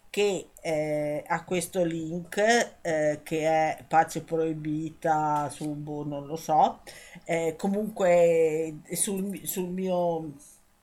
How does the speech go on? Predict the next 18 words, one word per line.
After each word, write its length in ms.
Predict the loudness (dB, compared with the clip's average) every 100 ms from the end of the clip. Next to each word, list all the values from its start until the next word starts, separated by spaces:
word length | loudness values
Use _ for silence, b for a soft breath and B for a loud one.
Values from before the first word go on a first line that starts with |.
| _
profilo 420 | -6 -6 -6 -8
Facebook 580 | -2 0 0 0 -6 -12
ci 140 | -8 -6
sono 420 | -2 -2 -2 -6
degli 520 | -6 -4 -4 -6 -6
interventi. 840 | -6 -8 -10 -8 -12 -12 -14 -16 -18 B B B
A 100 | -8
partire 480 | 0 0 2 -2 0
dal 160 | 0 0
minuto 400 | 0 -6 -6 -6
trentaquattro 760 | -6 -2 0 2 2 2 2
si 180 | -6 -4
può 120 | -2
vedere 380 | -2 0 0 2
la 100 | 2
diretta 440 | 0 0 -2 -2 -6
dello 320 | -6 -8 -10
show. 240 | -10 -12